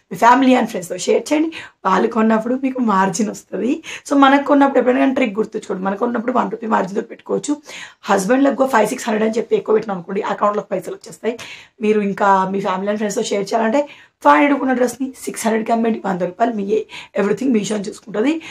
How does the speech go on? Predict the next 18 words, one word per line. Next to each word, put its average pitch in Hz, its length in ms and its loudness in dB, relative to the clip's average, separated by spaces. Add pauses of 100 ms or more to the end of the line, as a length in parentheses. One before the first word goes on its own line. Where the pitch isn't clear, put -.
(260)
జెన్యూన్ 202 340 2
యాప్, 254 180 0
మనకి 196 200 -2
డబ్బులు 175 240 -4
కూడా 240 140 2
ఆటోమేటిక్‌గా 190 420 -10
మన 240 140 -4
అకౌంట్‌లోకి 180 420 -8
యాడ్ 170 140 -2
అవుతుంటాయి. 165 420 -14 (500)
So 240 60 6 (280)
ఇక్కడ 254 240 -2
first 254 380 2
కుర్తీ 214 240 -2
వచ్చేసి 220 300 -2 (500)
ఉమెన్ 285 260 4 (140)
black 208 420 2 (160)
embroidery 196 520 0